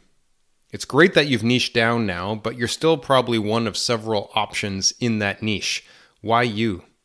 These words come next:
How do you build credibility so people want to choose you instead of your competitors?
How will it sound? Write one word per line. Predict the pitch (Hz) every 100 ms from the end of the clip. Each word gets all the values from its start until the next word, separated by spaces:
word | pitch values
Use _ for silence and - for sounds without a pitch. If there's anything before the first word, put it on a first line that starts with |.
| _ _ _ _
How | -
do | 151
you | 127
build | 120 120 -
credibility | - 107 95 113 110 101
so | - 104
people | - 117 110 101
want | 98 104 110 -
to | - 107 98 92 - - _ _
choose | - 151 156 147 104
you | 107 104
instead | 101 - 110
of | 98
your | 98 98
competitors? | - 98 - 104 98 90 82 -